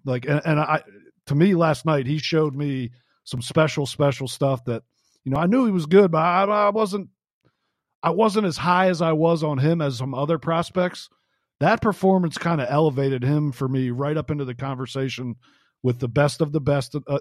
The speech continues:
in the pros-, of the prospects in boxing right now. Um, his ability to fucking just,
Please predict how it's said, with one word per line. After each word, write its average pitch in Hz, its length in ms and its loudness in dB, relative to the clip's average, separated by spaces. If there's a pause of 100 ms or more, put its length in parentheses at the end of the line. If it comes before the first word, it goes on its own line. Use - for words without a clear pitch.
in 143 120 -2
the 135 100 -2
pros-, 135 360 -4
of 127 140 -4
the 120 80 -6
prospects 135 540 -6
in 120 120 -8
boxing 117 420 -8
right 101 200 -10
now. 95 320 -12 (480)
Um, 113 200 -6
his 175 200 0
ability 147 480 2
to 107 80 -6
fucking - 640 -8
just, 107 300 -10